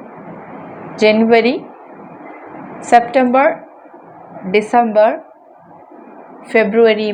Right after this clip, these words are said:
മന്ത് and ഓഗസ്റ്റ് മന്ത്, ഈ മാസങ്ങൾക്കെല്ലാം ഇമ്പോർട്ടൻസ് ഉണ്ട്. ഏരീസ്, ലിയോ, സജിറ്റേറിയസ്, പൈസസ്, ലിബ്ര, സ്കോർപിയോ, ക്യാൻസർ, ലിയോ,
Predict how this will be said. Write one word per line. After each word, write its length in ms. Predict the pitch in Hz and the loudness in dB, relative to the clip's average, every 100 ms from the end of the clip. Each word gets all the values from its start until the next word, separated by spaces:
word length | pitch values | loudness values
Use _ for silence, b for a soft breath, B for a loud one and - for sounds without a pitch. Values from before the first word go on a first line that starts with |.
| 185 | -4
മന്ത് 280 | 185 262 - - - - - - - - - - - - - - - - - - - - - - - - - - - - - - 233 | -4 -6 -12 -20 -20 -20 -20 -20 -20 -20 -20 -20 -18 -16 -16 -16 -16 -16 -16 -14 -14 -14 -14 -14 -16 -16 -14 -14 -14 -14 -14 -2 0
and 120 | 247 214 202 | 2 2 2
ഓഗസ്റ്റ് 400 | 196 208 - - | 2 0 -2 -8
മന്ത്, 180 | 160 - 226 | -8 -6 -4
ഈ 20 | 262 214 | -2 -2
മാസങ്ങൾക്കെല്ലാം 680 | 196 196 214 202 202 190 190 196 | -2 0 0 2 2 2 0 -2
ഇമ്പോർട്ടൻസ് 460 | 190 185 180 180 180 170 | -2 -2 0 -2 -2 0
ഉണ്ട്. 180 | 165 311 - B B B B B B 220 | 0 -2 -4 B B B B B B 4
ഏരീസ്, 300 | 226 247 269 240 | 6 4 2 2
ലിയോ, 180 | 220 226 233 | 4 4 2
സജിറ്റേറിയസ്, 720 | 202 196 202 190 190 294 - - - - - - - - - - - 208 | -2 0 0 2 2 0 -2 -16 -18 -20 -20 -20 -20 -18 -18 -18 -4 2
പൈസസ്, 440 | 208 220 254 254 214 | 2 2 0 0 -2
ലിബ്ര, 200 | 185 190 214 247 | 0 2 0 -2
സ്കോർപിയോ, 580 | - 196 185 - 202 220 359 - - - - - - - - | 0 2 2 0 0 2 0 -8 -20 -20 -20 -20 -20 -20 -4
ക്യാൻസർ, 560 | 226 202 208 208 247 285 330 - 185 | 2 2 0 -2 -2 -2 -4 -10 -6
ലിയോ, 240 | 190 185 | 0 2